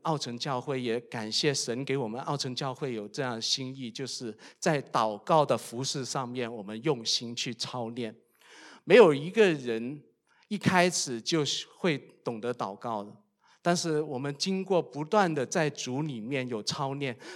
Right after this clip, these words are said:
不断在事，我们平常的事上面经历神，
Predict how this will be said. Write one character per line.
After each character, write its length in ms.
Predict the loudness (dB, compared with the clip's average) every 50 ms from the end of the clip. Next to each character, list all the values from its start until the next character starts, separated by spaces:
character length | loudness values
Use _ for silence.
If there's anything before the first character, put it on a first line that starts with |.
| -12 _
不 120 | -2 -2 4
断 320 | 6 6 6 6 2 2
在 260 | 2 2 4 4 2 0 -4 -10 -20 -20 _ _ _
事， 640 | -6 -2 -2 0 0 2 4 6 6 6 4 -2 -10 -20 -20 -20 -20 _ _ _
我 160 | -4 -4 0
们 140 | 2 2 2
平 300 | 2 0 0 0 0 0
常 220 | 2 2 2 2 2
的 120 | 2 0
事 360 | 0 0 -2 -2 0 0 0
上 240 | 0 2 2 2 2
面 240 | 2 0 0 0 0
经 220 | -2 -4 -2 -2
历 120 | -2 -2 -4
神， 320 | -4 -4 -6 -6 -8